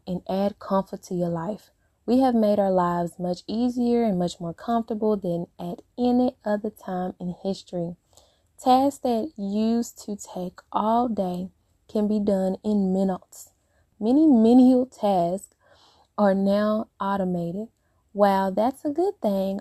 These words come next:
our pursuit in life should not be comfort alone." Jesus tells a very different narrative for his followers. He says that his followers will face trials, persecution, and difficulty. While comfort isn't bad,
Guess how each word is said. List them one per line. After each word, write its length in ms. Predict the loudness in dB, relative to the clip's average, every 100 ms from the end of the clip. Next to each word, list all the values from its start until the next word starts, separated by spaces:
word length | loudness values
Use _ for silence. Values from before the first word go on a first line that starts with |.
| -8
our 120 | -10
pursuit 500 | -8 -10 -10 -6 -2
in 140 | -2 -2
life 280 | -2 -4 -6
should 240 | -8 -6
not 340 | -4 -4 -8
be 180 | -8 -10 -10
comfort 540 | -6 -6 -4 -8 -10 -10
alone." 760 | -4 -2 -2 -2 -2 -4 -8 -14 _ _ _ _
Jesus 380 | -2 0 0 -2
tells 460 | -2 0 0 -2 -6
a 140 | -6
very 560 | -4 -4 -2 0 -2 -6 _
different 420 | -6 -6 -6 -6
narrative 480 | 0 2 2 2 -4
for 160 | -6 -8
his 160 | -8
followers. 600 | -4 0 2 0 -2 -8 _ _ _ _
He 160 | -2 -2
says 300 | 2 0 0
that 140 | 0
his 160 | 0 0
followers 520 | -4 -2 0 0 -2
will 260 | -4 -6 -6 _ _
face 260 | -2 -2 -2
trials, 600 | -8 -2 -2 -2 -4 -10
persecution, 800 | -8 -8 -8 -12 -4 -4 -4 -8
and 260 | -6 -6 -4
difficulty. 840 | -4 -4 -6 -8 -10 -12 -12 -12 _ _ _ _
While 200 | 2 2
comfort 520 | 0 -2 0 -2 -6 -4
isn't 400 | -4 -2 -2 -2
bad, 460 | -2 -2 -4 -6